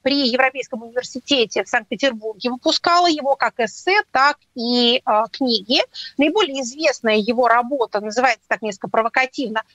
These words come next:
«Нового времени не было», эссе по симметричной антропологии. А также известная его вещь называется «Политика природы. Как привить наукам демократию».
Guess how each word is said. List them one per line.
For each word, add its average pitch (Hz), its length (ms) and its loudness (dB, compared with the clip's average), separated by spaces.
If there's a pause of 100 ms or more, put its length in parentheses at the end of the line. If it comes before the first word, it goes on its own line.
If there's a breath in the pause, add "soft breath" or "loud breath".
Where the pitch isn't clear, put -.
«Нового 277 400 2
времени 247 520 -2
не 247 260 2
было», 254 340 2 (540 loud breath)
эссе 320 500 0 (100)
по 302 200 2
симметричной 277 720 -2
антропологии. 247 800 -2 (760 loud breath)
А 254 220 4
также 370 480 -2
известная 285 400 -4
его 262 180 4
вещь 262 240 0
называется 294 380 -2
«Политика 285 440 -4
природы. 285 760 -2
Как 302 220 -2
привить 240 380 -8
наукам 226 500 0 (240 loud breath)
демократию». 269 680 -2